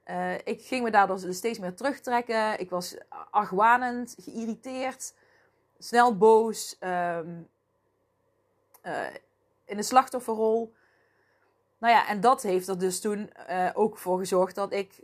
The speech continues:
ehm, die emotie, dat, dat stemmetje kon ik stilhouden als ik even ging eten.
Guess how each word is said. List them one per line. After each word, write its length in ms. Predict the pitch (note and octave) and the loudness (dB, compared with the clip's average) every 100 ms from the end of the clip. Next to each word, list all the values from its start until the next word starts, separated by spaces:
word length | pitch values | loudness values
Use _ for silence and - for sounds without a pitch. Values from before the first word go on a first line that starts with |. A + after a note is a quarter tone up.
| - | -10
ehm, 360 | F#3 F#3+ F#3+ - _ _ _ _ _ _ _ _ _ | -4 -4 -4 -10 _ _ _ _ _ _ _ _ _
die 420 | F3+ F3+ E3 G#3 | -12 -10 -8 -2
emotie, 680 | - F#3+ F#3+ A#3 - F3 G3 | 2 4 4 2 -2 -8 -6
dat, 280 | G3 F#3+ - - - G3+ | -4 -4 -8 -20 -6 -2
dat 180 | G3 F#3 | -2 0
stemmetje 380 | A3+ B3 C4 | 2 2 0
kon 180 | F#3+ - | -4 -4
ik 140 | F#3 - | -4 -8
stilhouden 600 | - B3+ C#4+ G3+ F#3 F#3+ | -2 2 4 4 2 2
als 100 | G#3 | -2
ik 80 | G#3 | -2
even 200 | G3 F3+ | -2 -2
ging 180 | G3+ | -6
eten. 500 | G3 A#3 A#3 D#3+ F3 | -2 -2 -2 -6 -12